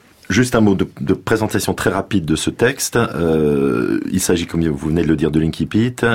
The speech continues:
et, et il s'agit de la description d'un atelier, donc l'atelier qui est évoqué au début est un atelier de peintre,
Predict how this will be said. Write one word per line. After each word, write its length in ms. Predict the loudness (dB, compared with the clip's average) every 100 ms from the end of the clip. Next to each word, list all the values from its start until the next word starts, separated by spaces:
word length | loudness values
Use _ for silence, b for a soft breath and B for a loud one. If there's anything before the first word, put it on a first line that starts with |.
| -2 -4
et, 80 | 0
et 260 | 0 0
il 140 | -2 0
s'agit 240 | 0 0
de 60 | 0
la 80 |
description 500 | 2 0 0 -2 0
d'un 160 | 0 0
atelier, 560 | 0 0 0 0 0 -2
donc 240 | -4 -2
l'atelier 420 | 0 0 0 0
qui 140 | -2 -4
est 100 | -2
évoqué 300 | 0 0 -2
au 40 |
début 260 | -2 0 -2
est 100 | 0
un 100 | -2
atelier 380 | -2 -2 -2
de 80 | -2
peintre, 680 | -4 -4 -4 -4 -6 -6